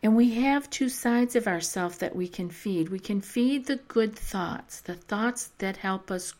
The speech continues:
grow, or we can feed the, the negative thoughts. And, and what do I mean by feed? It's by what we give attention to, what we spend our time with. Like a garden, are you watering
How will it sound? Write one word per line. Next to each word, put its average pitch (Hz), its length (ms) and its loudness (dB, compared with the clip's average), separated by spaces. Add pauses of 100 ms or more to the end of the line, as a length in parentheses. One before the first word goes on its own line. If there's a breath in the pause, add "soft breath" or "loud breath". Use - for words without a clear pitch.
grow, 165 800 -4 (540 loud breath)
or 208 340 6
we 208 160 0
can 214 280 0
feed 170 680 2 (440 loud breath)
the, 175 380 2 (320)
the 185 160 2
negative 214 520 0
thoughts. - 680 -10
And, 185 260 -2
and 196 160 0
what 220 120 4
do 233 100 6
I 220 80 4
mean 214 180 4
by 190 180 0
feed? 165 540 -2
It's 165 140 -6
by 180 160 2
what 202 440 0
we 214 120 0
give 180 340 0
attention 165 840 -6
to, - 420 -10 (360 loud breath)
what - 180 -2
we 233 100 2
spend 190 340 -2
our 170 160 -2
time 170 640 -6
with. - 360 -10 (480 loud breath)
Like 165 240 2
a 170 60 0
garden, 175 680 0
are 160 160 -2
you 170 320 -2
watering 208 800 2